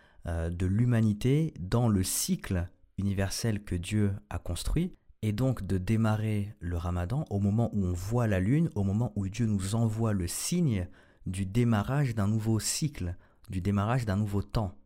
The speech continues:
par le biais de ces messagers, entre guillemets, vous comprenez ce que je veux dire, le soleil et la lune. Mais dans l'autre sens, le faire le choix du calcul, c'est peut-être faire le choix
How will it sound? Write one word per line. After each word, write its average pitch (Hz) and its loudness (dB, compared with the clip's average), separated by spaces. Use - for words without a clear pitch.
par 90 -2
le 87 0
biais 95 -2
de 85 -2
ces 82 -8
messagers, 92 0
entre - -2
guillemets, 95 2
vous 87 -4
comprenez 85 -4
ce - -8
que 85 -6
je 85 -4
veux 85 -4
dire, 143 -2
le 95 -2
soleil 110 -2
et 92 -4
la 90 0
lune. 82 -6
Mais 107 4
dans 107 2
l'autre 131 2
sens, - -4
le 95 0
faire 147 2
le 113 2
choix 131 -2
du 104 -4
calcul, 156 -2
c'est - 0
peut-être 123 2
faire 98 -2
le 95 -2
choix 143 -4